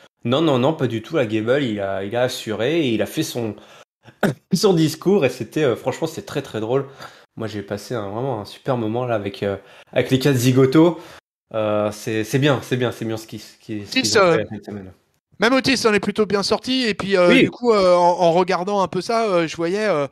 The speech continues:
Speaker 2: en fait, Chad Gable et Otis, en l'occurrence, ils se connaissent depuis très longtemps.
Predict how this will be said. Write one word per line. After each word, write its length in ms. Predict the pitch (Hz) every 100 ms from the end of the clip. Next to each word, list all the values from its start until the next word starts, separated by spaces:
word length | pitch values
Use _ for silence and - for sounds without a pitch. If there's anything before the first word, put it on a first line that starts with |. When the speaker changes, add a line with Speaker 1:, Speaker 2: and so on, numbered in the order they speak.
| _ - _ -
Speaker 2:
en 80 | 151
fait, 220 | 240 220
Chad 180 | 269 220
Gable 280 | 226 254
et 80 | 208
Otis, 300 | 196 196 - 175
en 60 |
l'occurrence, 340 | 170 165 175 -
ils 60 |
se 60 | 135
connaissent 260 | 151 143
depuis 180 | - -
très 200 | - 147
longtemps. 340 | 139 135 131